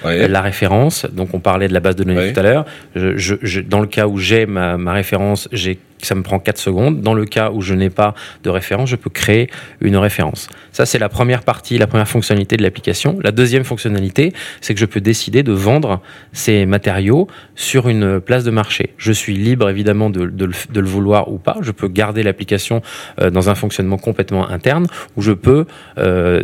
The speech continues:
Speaker 2: décider de vendre ces matériaux. Et dans ce cas-là, c'est moi qui fixe, moi entrepreneur, qui fixe le prix. Nous, on s'occupe en revanche de toute la partie transactionnelle, euh, d'aller récupérer l'argent et de facturer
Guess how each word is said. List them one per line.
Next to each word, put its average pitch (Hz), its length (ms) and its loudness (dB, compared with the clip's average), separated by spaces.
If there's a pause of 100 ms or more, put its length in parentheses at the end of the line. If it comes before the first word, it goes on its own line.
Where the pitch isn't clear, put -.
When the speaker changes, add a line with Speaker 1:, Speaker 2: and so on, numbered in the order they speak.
Speaker 2:
décider 104 560 2
de 101 200 -6
vendre 107 500 0
ces 104 120 -4
matériaux. 92 500 2
Et - 60 -6
dans 107 120 0
ce - 100 -8
cas-là, 110 240 0
c'est - 160 -6
moi 110 200 2
qui - 120 -10
fixe, - 340 -4
moi 107 140 2
entrepreneur, 107 540 0
qui - 100 -8
fixe - 320 -4
le 104 80 0
prix. 147 260 -2 (360)
Nous, 131 80 6
on 120 100 4
s'occupe 110 380 0
en 95 140 2
revanche 113 300 2
de 104 80 0
toute 107 180 -4
la 113 60 0
partie - 260 -6
transactionnelle, 110 800 2 (380)
euh, 82 80 -4
d'aller 98 320 4
récupérer 104 460 -2
l'argent 101 500 2
et 113 100 2
de 104 120 2
facturer 110 600 0